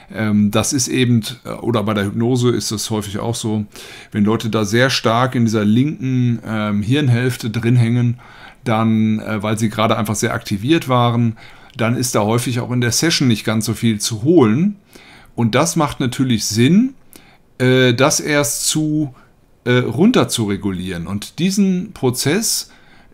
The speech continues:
den, äh, messe ich hier gerade, ähm, wie ich das mache. Ähm, das läuft etwas beschleunigt ab, deswegen springt das so ein bisschen ruckartig teilweise. Ich wollte es jetzt aber auch nicht übermäßig,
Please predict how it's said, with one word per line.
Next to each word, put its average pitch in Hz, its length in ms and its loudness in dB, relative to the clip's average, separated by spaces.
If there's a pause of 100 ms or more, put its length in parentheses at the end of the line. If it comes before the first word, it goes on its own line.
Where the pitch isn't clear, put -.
den, 127 340 2
äh, 117 260 -2
messe 120 360 2
ich 170 80 -4
hier 190 180 0
gerade, 139 640 0
ähm, 117 320 2
wie 151 140 0
ich - 80 -6
das 120 200 -2
mache. 170 460 0 (680)
Ähm, 123 320 4
das 117 180 0
läuft 143 240 2
etwas 139 320 -4
beschleunigt 131 640 -2
ab, 147 160 -4
deswegen 123 420 0
springt 135 340 -4
das 139 120 -4
so 135 60 -4
ein 131 40 -2
bisschen 120 220 -2
ruckartig 131 560 -4
teilweise. 120 640 0 (800)
Ich 120 120 -10
wollte 117 280 0
es 113 160 -2
jetzt 113 160 -2
aber 101 200 -4
auch - 220 -6
nicht 127 340 -2
übermäßig, 113 960 0